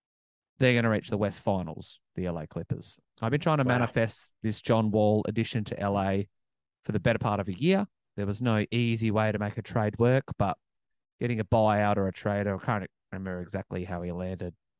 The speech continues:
Speaker 1: with the Clips, but I feel like he is exactly what they needed. They got Reggie Jackson as their other point guard, so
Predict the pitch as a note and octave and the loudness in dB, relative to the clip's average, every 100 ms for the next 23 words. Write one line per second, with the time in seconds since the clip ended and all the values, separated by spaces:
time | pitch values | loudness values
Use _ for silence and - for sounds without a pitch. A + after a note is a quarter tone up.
0 | _ _ _ A2 A2 - A#2 D3+ - - | _ _ _ -2 -2 -2 0 0 -2 -6
1 | G2 G2 - A2+ G#2+ - - B2+ A#2+ A2 | -2 -2 0 0 0 -2 -2 0 0 -2
2 | F#2 - G#2+ - C3+ A#2+ - G#2+ G2+ - | -6 -16 -20 -2 -2 0 -2 -2 -2 -8
3 | _ _ _ _ - G#2+ G2 F2+ G#2 D3+ | _ _ _ _ -6 -4 -4 -4 0 0
4 | G3 B2+ B2 B2 A#2 G#2 G#2 A2 - G#2+ | 2 4 4 4 2 0 0 0 -2 -4
5 | G2+ G2 - _ _ _ _ - G2+ G#2 | -4 -4 -12 _ _ _ _ -4 -2 2
6 | G2+ F#2+ - G#2+ G2 A#2 D3+ - G2 F2+ | 2 0 0 0 0 0 0 -2 -4 -4